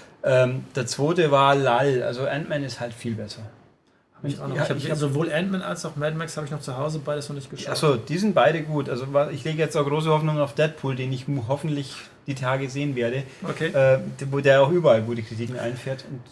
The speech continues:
Speaker 2: So,
Speaker 1: auch
Speaker 2: jetzt
Speaker 1: immer
Speaker 2: müssen wir aber leider gucken, wir was
Speaker 1: Ich
Speaker 2: noch
Speaker 1: hab
Speaker 2: noch
Speaker 1: hier
Speaker 2: fragen.
Speaker 1: noch eine.
Speaker 2: Eine Frage noch.
Speaker 1: Okay, also ich mache jetzt hier so eben die kurzfristige Entscheidung, den Urlaub verschieben auf den nächsten
Speaker 2: Genau,
Speaker 1: Podcast,
Speaker 2: weil ich
Speaker 1: dann
Speaker 2: muss
Speaker 1: nehmen wir
Speaker 2: nämlich
Speaker 1: den
Speaker 2: um spätestens elf Uhr müssen nämlich zurückfahren, weil ich dann mit Madame noch zum Segmüller muss. Das
Speaker 1: Ach,
Speaker 2: hab ich ihr
Speaker 1: Gottes
Speaker 2: versprochen.
Speaker 1: Willen.
Speaker 2: Da gibt es
Speaker 1: Okay.
Speaker 2: nämlich irgendwie Valentinstag,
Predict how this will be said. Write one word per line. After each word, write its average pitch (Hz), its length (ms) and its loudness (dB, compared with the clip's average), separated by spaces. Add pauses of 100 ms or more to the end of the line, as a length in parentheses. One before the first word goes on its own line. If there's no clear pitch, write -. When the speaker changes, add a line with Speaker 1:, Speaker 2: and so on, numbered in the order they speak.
(120)
Speaker 2:
So, 190 280 12
Speaker 1:
auch 139 60 6
Speaker 2:
jetzt 208 200 8
Speaker 1:
immer 240 60 6
Speaker 2:
müssen 220 160 6
wir 220 120 8
aber 190 140 10
leider 196 260 8 (140)
gucken, 214 180 0
wir 196 60 2
was 190 160 2
Speaker 1:
Ich 185 60 0
Speaker 2:
noch 185 100 0
Speaker 1:
hab 190 80 6
Speaker 2:
noch - 60 -8
Speaker 1:
hier 190 100 0
Speaker 2:
fragen. 185 80 0
Speaker 1:
noch 139 260 -4
eine. 131 140 2
Speaker 2:
Eine 185 140 4
Frage 139 280 0
noch. 127 80 2
Speaker 1:
Okay, 151 320 8 (140)
also 185 360 8 (120)
ich 175 240 -2
mache 180 160 6
jetzt 175 180 4
hier 170 240 8
so 165 140 -2
eben 165 220 0
die 156 100 -4
kurzfristige 170 480 -2
Entscheidung, 160 320 2
den 151 100 -2
Urlaub 165 220 0
verschieben 156 340 -4
auf 139 120 -2
den 135 100 -4
nächsten 170 240 6
Speaker 2:
Genau, 208 140 10
Speaker 1:
Podcast, 170 180 6
Speaker 2:
weil 196 100 8
ich 196 60 0
Speaker 1:
dann - 100 6
Speaker 2:
muss 147 100 8
Speaker 1:
nehmen 151 80 6
wir 151 40 6
Speaker 2:
nämlich 143 160 6
Speaker 1:
den - 80 -2
Speaker 2:
um 170 100 0
spätestens 180 460 -2
elf 202 320 -2
Uhr 190 120 2
müssen 190 280 0
nämlich 180 220 -4
zurückfahren, 196 600 0
weil 175 120 -2
ich - 80 -8
dann 165 160 -4
mit 170 120 -10
Madame 151 380 0
noch 175 180 -2
zum 160 220 -2
Segmüller 139 500 0
muss. 175 240 -2
Das 147 140 -4
Speaker 1:
Ach, 147 60 0
Speaker 2:
hab 143 60 -2
ich 139 80 -6
ihr - 60 -4
Speaker 1:
Gottes 110 180 0
Speaker 2:
versprochen. 120 260 -2
Speaker 1:
Willen. 113 80 2
Speaker 2:
Da 160 100 0
gibt 156 160 -6
es - 100 -4
Speaker 1:
Okay. - 80 0
Speaker 2:
nämlich 156 300 -6
irgendwie 147 360 -6
Valentinstag, 135 920 -4